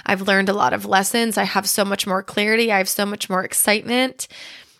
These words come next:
And I have all of you guys to thank for this. I really do. I really, really, really do. This community, which I logged onto Instagram today and see that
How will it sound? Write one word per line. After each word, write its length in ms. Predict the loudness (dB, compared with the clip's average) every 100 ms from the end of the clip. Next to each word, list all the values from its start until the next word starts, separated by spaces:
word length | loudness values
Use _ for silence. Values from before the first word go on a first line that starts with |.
| _
And 120 | 0 2
I 40 |
have 200 | 2 4
all 220 | 4 4
of 100 | 2
you 80 | 2
guys 280 | 2 0 0
to 80 | -6
thank 300 | -6 -8 -8
for 160 | -10
this. 460 | -8 -8 -8 -10 -10 _ _ _ _ _ _ _ _ _ _ _ -2
I 80 | 0
really 360 | 4 4 4
do. 320 | 2 -2 -4 -10 _ _ _ _ _ _ _ _ _ _ -4
I 100 | 0
really, 360 | 2 4 2 4
really, 280 | 2 2 0
really 300 | -2 -4 -4
do. 320 | -4 -4 -6 _ -20 _ _ _
This 380 | 0 2 2 0
community, 920 | -4 -2 0 0 -2 -6 -4 -4 -4 _ -20 -10
which 260 | 0 0 0 0
I 260 | 2 4
logged 340 | 2 2 2 2
onto 220 | -2 -2
Instagram 420 | -4 -2 -2 -2
today 380 | -2 0 0 0
and 120 | 0
see 260 | -2 -4 0
that 240 | 0